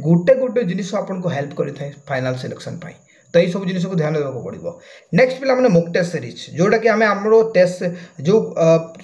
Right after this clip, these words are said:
କୋଶ୍ଚେନ୍ ପ୍ରାକ୍ଟିସ୍, ଯେଉଁ ବ୍ୟାଚ୍ ରହିଛି, ସେଇଥିରେ ଆମେ ଆପଣଙ୍କୁ ପ୍ରୋଭାଇଡ୍ କରିବୁ।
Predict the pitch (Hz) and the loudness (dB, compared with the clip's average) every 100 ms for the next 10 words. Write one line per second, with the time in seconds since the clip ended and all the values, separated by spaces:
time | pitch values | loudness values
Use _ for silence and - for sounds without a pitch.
0 | - 190 - 247 - 277 - 190 - 123 | -2 2 2 2 -2 -6 -6 -6 -6 -10
1 | - - 151 202 220 - - 143 180 247 | -10 -6 -2 0 0 -4 -8 0 2 2
2 | 214 196 208 170 185 185 175 175 160 - | -2 -6 -6 -6 -4 0 0 0 -2 -2
3 | 175 175 151 131 160 156 170 170 | -2 0 0 0 0 2 2 0